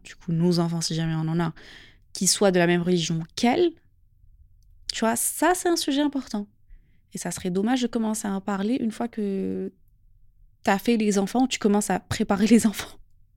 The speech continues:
C'est une discussion que, dans l'idéal, il faudrait avoir bien avant. Et oui, ça peut faire peur.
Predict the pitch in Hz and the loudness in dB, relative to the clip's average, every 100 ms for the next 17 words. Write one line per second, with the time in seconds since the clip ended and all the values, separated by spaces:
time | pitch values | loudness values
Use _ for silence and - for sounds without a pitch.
0 | - - _ _ - - - - - - | -20 -20 _ _ -20 -20 -20 -20 -16 -10
1 | - - 185 185 170 185 202 202 - 247 | -6 -2 0 0 0 -2 -4 -4 -4 -2
2 | 262 - 185 175 180 180 180 180 196 226 | -4 -2 -4 -2 -4 -2 -2 -2 -2 -2
3 | - 175 175 170 180 170 196 208 190 175 | -4 -2 -2 -2 -2 0 0 2 0 -4
4 | - _ _ _ _ _ _ _ _ _ | -10 _ _ _ _ _ _ _ _ _
5 | _ _ _ _ _ _ _ _ _ _ | _ _ _ _ _ _ _ _ _ _
6 | _ _ _ _ _ _ _ _ _ _ | _ _ _ _ _ _ _ _ _ _
7 | _ _ _ _ _ _ _ - _ _ | _ _ _ _ _ _ _ -20 _ _
8 | - 185 190 311 - 196 185 180 175 - | 2 4 6 4 4 0 0 -2 -8 -10
9 | - - | -12 -14